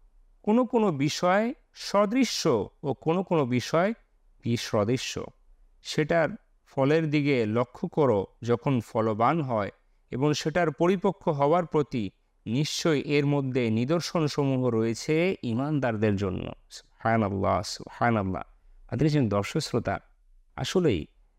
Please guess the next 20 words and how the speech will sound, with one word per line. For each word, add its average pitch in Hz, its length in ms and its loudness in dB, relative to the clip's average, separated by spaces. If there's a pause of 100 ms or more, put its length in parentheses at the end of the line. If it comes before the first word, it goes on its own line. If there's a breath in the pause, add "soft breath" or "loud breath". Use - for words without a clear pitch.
(120)
একটু 170 200 -2
যদি 147 220 2
চিন্তা 147 360 2
করি 87 200 0
না, 147 260 -2
এই 107 160 -2
আয়াতে 117 360 -2
মোবারকার 123 520 0
দিকে 117 140 0
যদি 107 160 0
আমরা 98 200 2
খেয়াল 123 340 0
করি - 300 -6 (480)
যে 101 220 2
একজন 107 220 2
ইমানদার 120 560 2
যদি 123 240 -2
সে 131 340 -2 (420)
তার 120 340 0 (420)
যে 107 440 0